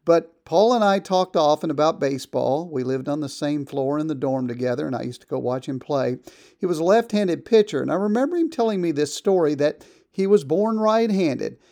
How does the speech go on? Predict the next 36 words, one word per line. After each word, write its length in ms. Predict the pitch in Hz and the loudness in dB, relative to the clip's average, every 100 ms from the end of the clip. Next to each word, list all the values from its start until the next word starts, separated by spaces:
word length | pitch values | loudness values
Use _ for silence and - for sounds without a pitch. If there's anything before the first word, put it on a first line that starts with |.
| _ - | _ -4
but 140 | 135 | -2
his 200 | 147 127 - | -2 -2 0
uncle 380 | 196 208 170 | 0 0 -2
transitioned 880 | 160 - 175 170 143 170 214 226 147 | -2 -4 -2 -2 0 0 0 -2 -4
him 260 | 139 135 139 | -4 -4 -4
to 140 | 151 | -4
a 100 | 139 | -4
left-handed 640 | 131 143 143 160 147 131 127 | 0 -2 -2 -4 -4 -4 -4
thrower 460 | 170 170 147 151 - _ _ | -2 0 0 -2 -8 _ _
at 100 | 139 | -6
a 60 | 131 | -4
very 280 | 139 196 190 | 0 2 2
young 280 | 180 175 175 | 0 0 -2
age, 280 | 170 131 | -2 -4
about 220 | 117 151 139 | -4 -2 0
age 360 | 143 135 - | -2 -4 -8
three, 340 | - 180 139 120 | -4 -2 -2 -4
because 340 | 131 - 139 | -8 -6 -4
his 160 | 147 135 | -6 -2
uncle 420 | 190 254 220 147 | -2 -2 -2 -2
knew, 460 | 135 127 139 165 - _ _ | -2 -2 -2 -4 -8 _ _
I 60 | 123 | -10
guess 300 | 135 131 - | -8 -8 -2
likely 400 | 143 151 123 120 | -2 -2 -4 -4
knew, 160 | 127 | -6
his 100 | 127 | -6
uncle's 260 | 131 - - | -6 -8 -10
passed 360 | 139 127 117 | -6 -4 -6
away 260 | 127 139 135 | -6 -4 -2
now, 220 | 117 120 | -4 -6
he 80 | 147 | -8
can't 260 | - 127 131 | -8 -8 -6
answer 240 | 127 - | -8 -10
the 100 | 120 | -16
question, 460 | - 151 135 135 131 | -4 -2 -2 -6 -6
but 160 | - | -6